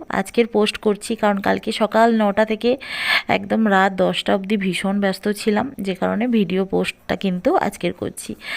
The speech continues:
এদিকে মিড ডে মিলের ঘরে রান্না বান্না হচ্ছে, কি কি মেনু হচ্ছে আজকের, আহ, অবশ্যই বলবো তোমাদের সঙ্গে। তার জন্য ভিডিওটা অবশ্যই প্রথম থেকে শেষ অবধি দেখতে থাকো। এখানে ঘট তুলতে যাওয়া হবে,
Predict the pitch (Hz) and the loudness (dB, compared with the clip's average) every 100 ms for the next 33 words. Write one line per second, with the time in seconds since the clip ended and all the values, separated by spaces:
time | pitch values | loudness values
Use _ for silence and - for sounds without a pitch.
0 | - - - 214 214 220 226 214 226 220 | -8 -2 2 2 4 4 4 4 4 4
1 | 220 208 208 202 196 202 208 208 208 214 | 2 2 2 4 2 2 2 2 2 2
2 | 214 208 262 262 269 - 294 269 254 302 | 0 -2 -6 -4 -6 -2 2 6 6 4
3 | 320 320 320 302 294 359 - - - - | 2 2 4 4 4 0 -2 -6 -4 2
4 | 208 208 202 202 - 202 208 - 262 226 | 4 6 6 4 4 2 2 2 2 4
5 | 226 226 226 220 226 240 233 240 - - | 4 2 2 0 0 0 0 0 -4 -6
6 | - - 214 196 202 214 208 214 214 220 | -8 0 2 2 2 2 4 2 2 2
7 | 240 247 185 185 - 220 240 226 220 214 | 2 2 2 0 -2 -2 -2 0 0 0
8 | 220 226 220 202 226 214 208 233 233 240 | 0 0 0 0 0 0 0 0 0 0
9 | 262 - - - - 196 208 208 185 208 | -4 -4 -8 -2 0 4 2 2 0 2
10 | 196 196 - - 233 214 226 208 208 220 | 2 2 -4 -4 -2 0 0 2 4 4
11 | 226 214 269 | 2 2 2